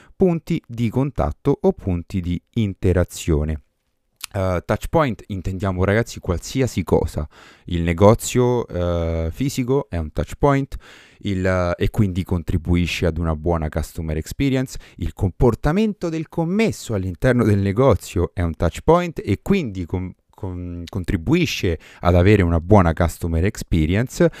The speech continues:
e, eh, per esempio anche una brochure, un flyer o il sito web sono dei touch point che contribuiscono tutti quanti insieme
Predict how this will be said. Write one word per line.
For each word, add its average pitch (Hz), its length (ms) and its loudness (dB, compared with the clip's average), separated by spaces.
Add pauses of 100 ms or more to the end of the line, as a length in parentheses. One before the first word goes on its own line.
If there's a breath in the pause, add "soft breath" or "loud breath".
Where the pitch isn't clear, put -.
(200 loud breath)
e, 196 380 8
eh, 131 400 4
per 170 100 2
esempio 156 360 0
anche 143 260 0
una 107 300 2
brochure, 131 560 2
un 92 100 -2
flyer 165 640 2
o 143 180 2
il 120 80 -2
sito 113 340 0
web 98 360 6
sono 85 260 -2
dei 85 140 0
touch 107 260 -2
point 135 400 0
che 147 140 -4
contribuiscono 165 1000 0
tutti - 300 -4
quanti 92 640 0
insieme 156 920 2